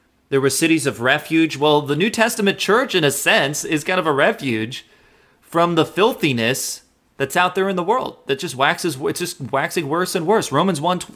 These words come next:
verse eight, "First, I thank my God through Jesus Christ for you all, that your faith is spoken of throughout the whole world." Paul was concerned about the faith of others.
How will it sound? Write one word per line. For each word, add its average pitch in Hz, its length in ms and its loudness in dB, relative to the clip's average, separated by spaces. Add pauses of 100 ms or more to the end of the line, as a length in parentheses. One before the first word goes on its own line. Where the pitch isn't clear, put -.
verse 160 300 0
eight, 190 260 0 (360)
"First, 208 360 2
I 156 120 4
thank 185 300 0
my 175 140 2
God 165 240 4
through 170 120 0
Jesus 165 320 -2
Christ 165 320 -2
for 160 100 -4
you 143 180 -2
all, 180 180 2
that 139 220 2
your 160 200 4
faith 127 360 -2
is 113 120 -4
spoken 110 360 -2
of 107 120 0
throughout 107 260 0
the - 100 -6
whole 107 160 4
world." 104 320 0 (720)
Paul 226 300 2
was 180 160 2
concerned 156 760 -2 (300)
about 156 260 0
the 143 80 -4
faith 185 320 0
of 131 140 -2
others. - 520 -2